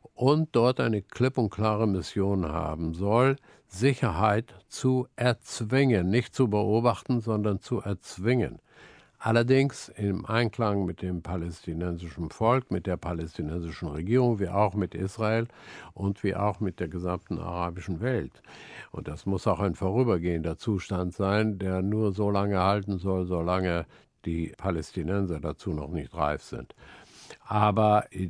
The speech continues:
diese Truppe, die kann man überall finden. Soldaten findet man. Es geht ja auch nicht um viele Soldaten. Ich spreche von maximal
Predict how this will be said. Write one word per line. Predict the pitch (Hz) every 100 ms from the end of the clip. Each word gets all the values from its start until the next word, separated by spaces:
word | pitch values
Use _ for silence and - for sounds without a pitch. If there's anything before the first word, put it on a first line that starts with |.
| - -
diese | 120 147 160 -
Truppe, | - 175 170 143 101 -
die |
kann | 156 - 185
man | 175
überall | 143 135 127 117 113
finden. | - 95 87
Soldaten | 90 92 90 101 117 92
findet | - 90 82 73
man. | 67 71
Es | 76
geht | - 110
ja | 110 85
auch | 87
nicht | 92 -
um | 73 -
viele | 98 78 73
Soldaten. | 69 71 76 78 -
Ich | 73
spreche | - - 73 -
von | - 78 69
maximal | 73 - 71 67 73 90 92 90